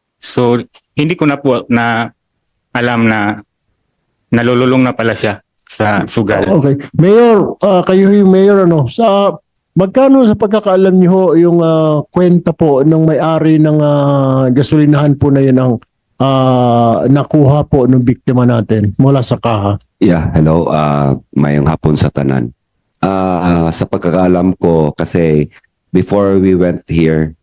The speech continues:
Speaker 3: in Manila, nag-usap kami and, ah, sinulat ko yung affidavit kasi na-interview ko si nanay. Ang nangyari at first,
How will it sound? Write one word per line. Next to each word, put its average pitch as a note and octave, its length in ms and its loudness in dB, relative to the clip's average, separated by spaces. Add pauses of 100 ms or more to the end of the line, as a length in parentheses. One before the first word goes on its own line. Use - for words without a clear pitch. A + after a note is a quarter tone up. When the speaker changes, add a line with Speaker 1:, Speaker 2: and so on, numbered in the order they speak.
Speaker 3:
in D#2+ 240 0
Manila, D#2 560 0
nag-usap D#2 480 -4
kami D2 400 -2
and, C#2+ 400 -4
ah, C#2 480 -2 (1120)
sinulat F#2 400 0
ko F2+ 160 0
yung E2 80 0
affidavit D#2+ 640 -4
kasi D#2+ 320 -4
na-interview D2+ 540 -2
ko D2+ 100 -4
si D#2+ 140 -4
nanay. C#2 420 -2 (640)
Ang A#2 160 0
nangyari A2 560 0
at E2+ 160 -6
first, F2+ 480 -2